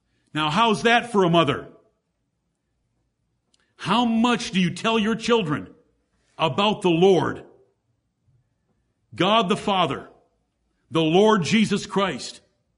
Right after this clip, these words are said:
the Word of God, the Lamb of God, righteousness,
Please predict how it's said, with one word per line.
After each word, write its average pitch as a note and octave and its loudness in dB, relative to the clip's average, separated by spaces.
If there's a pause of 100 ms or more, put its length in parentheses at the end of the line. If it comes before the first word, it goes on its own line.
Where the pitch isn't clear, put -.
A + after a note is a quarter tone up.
(300)
the E3 2
Word G3+ 4
of F3+ 0
God, C#3+ -2 (840)
the E3 0
Lamb G3 2
of C#3 -2
God, A#2+ -2 (1500)
righteousness, D#3+ -2